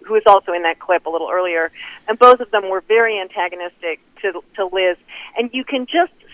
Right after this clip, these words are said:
see the hostility. You can hear the hostility in their voice, even though what she's asking for is really very straightforward. And I think that's why I just,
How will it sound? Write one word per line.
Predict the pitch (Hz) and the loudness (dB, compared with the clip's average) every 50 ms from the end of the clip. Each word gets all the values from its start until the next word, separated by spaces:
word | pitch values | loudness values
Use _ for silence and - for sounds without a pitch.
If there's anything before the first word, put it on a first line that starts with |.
| - - | -18 -12
see | 277 277 294 311 - | -8 -6 -6 -2 0
the | 220 214 | 0 0
hostility. | - 214 202 202 - - - - 254 302 392 180 - 170 156 156 | 0 0 -4 -4 -4 -14 -4 -2 -2 -2 -2 -4 -8 -8 -12 -14
You | 170 - | -16 -14
can | - 196 185 | -14 -14 -14
hear | - - - 269 269 262 | -14 -10 -6 -4 -2 -2
the | 254 | -2
hostility | 226 226 202 202 _ - 214 208 208 202 196 190 | -2 -2 -2 -2 _ -6 -6 -6 -4 -4 -6 -6
in | 185 | -4
their | 185 180 175 | -6 -6 -6
voice, | - 202 226 226 202 185 - _ _ - - - - _ _ _ - | -2 0 0 2 2 0 -4 _ _ -20 -20 -20 -20 _ _ _ -12
even | 277 247 359 349 | -4 -4 -2 0
though | 349 330 | 0 0
what | 311 254 262 - - | -2 -2 -4 -6 -8
she's | 262 247 - - | -12 -12 -10 -4
asking | 180 190 214 226 _ - 233 220 226 _ - | 0 0 0 -2 _ -10 -10 -10 -10 _ -6
for | 202 185 190 185 185 185 185 _ _ - | -2 0 0 0 0 -2 -6 _ _ -14
is | 247 233 - - | -14 -14 -10 -8
really | 254 254 269 254 | -8 -6 -6 -4
very | - 226 220 214 226 214 _ | 0 2 2 2 2 -2 _
straightforward. | - 208 180 - _ - 196 196 196 180 165 156 151 - - - | -8 -8 -8 -8 _ -8 -4 -4 -2 -2 -4 -6 -8 -10 -14 -12
And | - 220 - - | -8 -8 -6 -4
I | 233 262 | -4 -4
think | - 339 311 - | -4 -4 0 0
that's | 339 349 - | 0 0 2
why | 370 349 320 277 233 - - - | -2 -2 0 0 -4 -6 -6 -4
I | 190 214 214 - | -4 -4 -4 -6
just, | - 233 | -14 -14